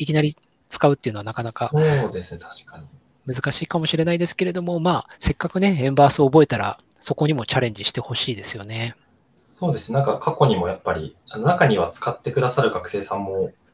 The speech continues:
Speaker 1: おう。
Speaker 2: いたりするので、あの、
Speaker 1: うん。
Speaker 2: 不可能ではないかなと思うので、ぜひ、あの、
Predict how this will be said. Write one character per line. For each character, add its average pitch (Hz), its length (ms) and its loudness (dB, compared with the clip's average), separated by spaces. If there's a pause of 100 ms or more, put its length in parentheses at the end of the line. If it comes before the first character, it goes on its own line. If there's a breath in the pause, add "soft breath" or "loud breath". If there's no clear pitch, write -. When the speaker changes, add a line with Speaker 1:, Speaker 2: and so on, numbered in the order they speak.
(180)
Speaker 1:
お 139 200 0
う。 110 40 -12
Speaker 2:
い - 60 -16
た 123 160 2
り 101 100 0
す - 260 0
る 113 120 -2
の 95 140 0
で、 87 340 -2
あ 98 140 -2
の、 92 180 0
Speaker 1:
う - 20 -
ん。 - 40 -8
Speaker 2:
不 - 100 -20
可 185 100 8
能 120 140 6
で 90 80 2
は 82 120 2
な 92 100 2
い 87 60 0
か 87 100 -4
な 82 100 -2
と 90 60 -10
思 87 100 -8
う - 20 -8
の 82 60 -8
で、 82 40 -12
ぜ - 120 -6
ひ、 90 120 -6
あ 82 100 0
の、 80 260 -8